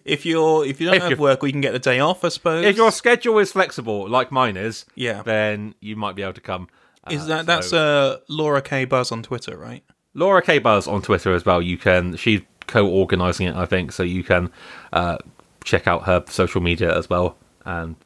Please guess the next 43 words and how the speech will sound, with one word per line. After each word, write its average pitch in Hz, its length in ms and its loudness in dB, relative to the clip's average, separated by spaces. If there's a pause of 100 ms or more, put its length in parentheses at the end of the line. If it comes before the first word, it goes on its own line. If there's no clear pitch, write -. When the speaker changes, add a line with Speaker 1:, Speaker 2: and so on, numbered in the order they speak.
(120)
Speaker 2:
you'll 90 120 -12
find 87 260 -10
it 87 100 -10
there. 95 220 -6 (720)
Uh, 135 300 2
cool. 131 380 2
So 165 180 -2
tha-, 170 240 2
that's 165 240 2
some 175 200 -4
political 170 460 0
stuff. - 460 0 (360)
Uh, 120 400 4 (240)
<laughs> - 280 -14
sorry, 156 300 2
Speaker 1:
That's - 60 -8
Speaker 2:
gamers. 156 580 0
Speaker 1:
Yeah. 151 220 -4 (240)
Speaker 2:
Get 143 100 0
Speaker 1:
Yeah. 269 140 6
Speaker 2:
political. 143 500 -6 (180)
Not 180 220 4
Speaker 1:
Uh, 170 60 -2
Speaker 2:
political 175 400 0
at 143 120 -4
all, 156 160 0
of 113 80 -4
course. 139 460 -6
Speaker 1:
games 190 240 4
Speaker 2:
Uh, 143 180 6
<laughs> 185 140 4
Speaker 1:
aren't 180 140 2
political, 147 520 0
Scott. 113 400 -4
Keep 175 200 -8
your 180 80 -4
politics 120 440 -4
Speaker 2:
Oh 101 60 -8
my 107 60 -6
Speaker 1:
away 139 120 -6
Speaker 2:
God. 110 200 -2
Speaker 1:
from 135 80 -6
our 131 40 -8